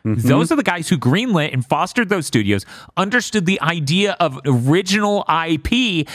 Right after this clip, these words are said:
Speaker 2: and got it all the way to the finish line right before Jim takes over. Jim isn't responsible for The Last of Us Part Two. He's not responsible for Ghost of Tsushima.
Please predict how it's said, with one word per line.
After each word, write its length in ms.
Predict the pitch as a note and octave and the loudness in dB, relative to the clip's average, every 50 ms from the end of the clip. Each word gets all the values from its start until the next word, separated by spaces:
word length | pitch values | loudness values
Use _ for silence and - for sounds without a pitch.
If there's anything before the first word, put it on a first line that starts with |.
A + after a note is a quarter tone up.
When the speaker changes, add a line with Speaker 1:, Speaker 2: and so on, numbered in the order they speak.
| D3 B2+ | -8 -6
Speaker 2:
and 140 | - F3 D3+ | -4 -2 0
got 180 | F#3 F#3 F#3 F#3+ | 0 0 0 -2
it 80 | - - | -2 0
all 240 | - F3+ F#3+ A3+ B3 | 0 2 2 2 2
the 80 | C4 C#4+ | 2 2
way 100 | C#4+ C#4 | 2 0
to 60 | C#4 | 0
the 80 | A#3+ F3+ | -4 -6
finish 440 | - - - D#4+ F4 E4+ A#3+ - - | -4 -2 -2 0 0 0 -2 0 0
line 340 | G3+ F#3 F3+ F3+ F3 D#3+ - - - - - | 0 2 0 0 -2 -4 -6 -8 -12 -12 -6
right 480 | B2 B2 A#2+ C3 D#3 F#3 G#3 B3 A#3+ G3+ | -4 -2 0 2 2 2 2 -2 -2 -2
before 360 | G#3+ A3 - - A#3 G#3+ F#3 | -2 -2 0 2 0 0 2
Jim 280 | C3 C3 D#3+ E3 D#3 D3+ | 0 0 0 0 0 0
takes 320 | C#3 - D#3 C3+ B2+ - - | 0 2 0 0 0 -2 -2
over. 360 | F3 G3+ F3+ A#2 D#2 - - _ _ _ _ _ _ _ _ _ - | -2 0 -2 -4 -6 -8 -12 _ _ _ _ _ _ _ _ _ -4
Jim 360 | A2+ - - A#3 C#4 D#4+ F4 | -2 0 0 0 0 0 -2
isn't 360 | C#4 A3+ B3 B3+ B3 C#4+ B3 | -2 0 0 0 0 0 0
responsible 840 | G3 F#3 F3 - - - A3+ B3 D#4+ F#4 E4 - A3 E3+ C#3 C3 C3+ C3+ | 0 0 0 -2 -2 -2 0 0 0 0 0 0 0 0 2 0 0 -2
for 220 | - - G3+ G3 | -2 0 0 0
The 100 | E3 F#3+ | 0 0
Last 320 | F3 F#3+ F#3 G3+ - - | 0 0 -2 -2 -6 -6
of 80 | G3+ E3+ | -4 -4
Us 100 | E3 - | -4 -4
Part 340 | - - - D3+ C3 - - | -2 -2 -2 -2 -2 -4 -6
Two. 360 | - - A2 G2+ G2+ B2+ E3+ - - - - | -4 0 2 2 2 2 2 -2 -4 -6 -2
He's 180 | - E3 D3 G3 | -2 0 0 0
not 180 | A3 B3+ C#4 | 0 0 0
responsible 560 | B3+ - - - G3 E3+ E3 D#3+ - E3 E3+ D3+ | -2 -2 0 -2 0 0 0 -2 0 0 0 0
for 140 | - D#3+ C3 | 0 -2 -2
Ghost 400 | - - C3+ A#2+ B2+ - - C#3+ | 0 0 0 0 -2 -2 -4 -4
of 60 | B2 | -4
Tsushima. 480 | - - G2+ F#2+ - G#2+ G2+ A#2 B2+ | -2 -2 -2 -2 0 0 0 0 0